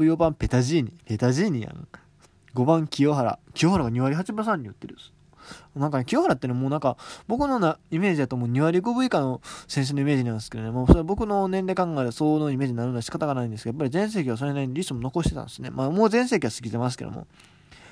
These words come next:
で、六番、斉藤。斉藤知らんな。七番、レイサム。誰？外れ外人や。二割三分二厘六本って。八番、えー、村田。九番が、えー、久保と。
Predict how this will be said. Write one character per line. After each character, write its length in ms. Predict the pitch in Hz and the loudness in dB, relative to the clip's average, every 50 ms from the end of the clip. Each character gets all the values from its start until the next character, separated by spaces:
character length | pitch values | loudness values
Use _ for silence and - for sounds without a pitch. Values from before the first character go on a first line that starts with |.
| - - | -12 -4
で、 80 | - 135 | 0 2
六 180 | 135 - 262 | 2 4 4
番、 160 | 240 196 131 | 4 4 4
斉 240 | 113 - - 190 214 | 2 0 0 0 0
藤。 280 | 208 - 196 180 175 - - | 2 2 2 2 2 0 -6
斉 300 | - - 175 196 214 - | -8 -4 -2 -2 -2 -2
藤 160 | 202 180 180 | -2 -4 -4
知 80 | - 180 | -2 -4
ら 80 | 185 | -4
ん 60 | 180 165 | -4 -4
な。 140 | 131 - - | -6 -6 -4
七 180 | 135 151 190 | -2 0 2
番、 180 | 160 123 107 107 | 2 0 0 2
レ 140 | 123 185 214 | 2 4 4
イ 40 | 170 | 2
サ 140 | - 131 | -2 -4
ム。 100 | 120 113 - | -10 -10 -10
誰？ 320 | 123 117 120 - 151 175 - _ _ _ _ _ - - - - - - _ | -6 -4 -2 -2 -2 -2 -6 _ _ _ _ _ -20 -20 -20 -20 -20 -20 _
外 220 | - - - 123 135 | -12 -8 -4 -2 0
れ 100 | 147 165 | 2 2
外 160 | 185 220 185 | 4 2 2
人 120 | 139 123 | 2 0
や。 60 | 113 104 | -4 -2
二 120 | 107 117 | 0 2
割 180 | 120 123 135 143 | 2 2 2 0
三 200 | - 208 208 196 | 0 0 0 0
分 120 | 196 190 | 0 0
二 80 | 190 180 | 0 0
厘 200 | 151 123 117 110 117 120 | 0 0 -2 -4 -8 -8
六 200 | - 127 120 113 - | -4 -2 -4 -2 -2
本 160 | - 123 127 | -4 -4 -4
っ 20 | 120 | -4
て。 260 | - - - 107 - _ _ _ _ - - - - - - - - - _ _ - | -6 -10 -10 -12 -14 _ _ _ _ -20 -20 -20 -20 -20 -20 -20 -20 -20 _ _ -8
八 280 | - 139 127 - 214 | -6 -6 -4 -4 0
番、 340 | 190 180 165 180 190 185 - _ _ _ - | 0 2 0 0 -2 -6 -12 _ _ _ -6
え 260 | - 117 113 113 110 | -2 -2 -2 -2 -2
ー、 20 | 107 | -2
村 220 | 107 117 117 117 | 0 0 0 2
田。 160 | - 131 123 - - | 0 -2 -4 -4 -4
九 220 | - 180 180 160 | 0 2 2 2
番 280 | 131 120 110 107 - - _ _ _ _ _ _ _ _ _ _ _ - - | 2 0 -2 -2 -6 -12 _ _ _ _ _ _ _ _ _ _ _ -6 0
が、 220 | 170 196 - - _ _ _ - | 2 2 2 0 _ _ _ -6
え 200 | - 107 104 101 | -4 -4 -4 -4
ー、 40 | 104 | -2
久 160 | - - - | 4 4 6
保 100 | - - | 6 6
と。 100 | - - | 2 0